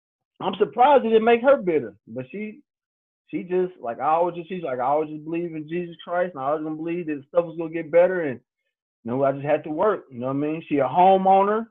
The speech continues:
you know what I mean? She own her own home. She ain't, she ain't the best with technology. She gonna call me and all her grandkids and everybody,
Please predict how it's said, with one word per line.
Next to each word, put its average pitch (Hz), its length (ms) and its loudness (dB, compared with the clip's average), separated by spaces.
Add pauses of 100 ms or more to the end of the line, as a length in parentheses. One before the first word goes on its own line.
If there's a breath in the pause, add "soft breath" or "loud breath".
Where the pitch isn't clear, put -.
(120)
you 127 80 -8
know 147 100 -2
what 160 60 -6
I - 80 -6
mean? 175 100 -8
She 147 60 -4
own 156 160 -2
her 175 240 -2
own 170 60 -4
home. 190 480 0 (480)
She 139 180 -2
ain't, 175 260 0 (140)
she 156 80 -4
ain't 185 120 0
the 185 60 0
best 190 260 4
with 190 120 -8
technology. 196 600 0
She 185 80 -14
gonna 175 180 -6
call 175 320 2
me 185 260 -4
and 175 140 -6
all 175 320 2
her 190 120 -4
grandkids 190 680 -6
and 180 100 -6
everybody, 170 300 0